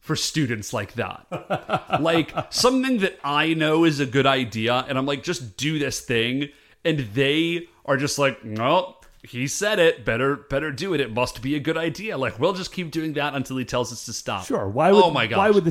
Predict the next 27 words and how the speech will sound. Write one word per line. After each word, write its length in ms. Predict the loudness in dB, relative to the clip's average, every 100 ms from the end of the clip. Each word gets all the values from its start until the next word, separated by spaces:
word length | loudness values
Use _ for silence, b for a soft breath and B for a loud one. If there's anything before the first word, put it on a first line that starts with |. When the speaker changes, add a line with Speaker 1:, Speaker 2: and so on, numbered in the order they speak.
| 0
Speaker 1:
You'd 100 | 0
Speaker 2:
teacher 100 | 2
Speaker 1:
hardly 240 | 2 0 0
have 180 | 0 0
to 60 |
pay 200 | 0 0 0
me 100 | -2
to 60 |
go 120 | -4
to 60 | -4
work. 180 | -6 -2
Speaker 2:
Why 240 | 0 4 4
would 160 | 4
the 60 | 0
teacher 400 | 0 0 2 2
have 140 | 2
told 240 | 2 0 2
you 60 |
to 100 | 0
do 200 | 0 2 2
it 80 |
if 100 | 2
it 60 | 0
wasn't 280 | -2 0 -2
a 40 |
good 160 | -2 -2
idea? 500 | -2 -2 -4 -4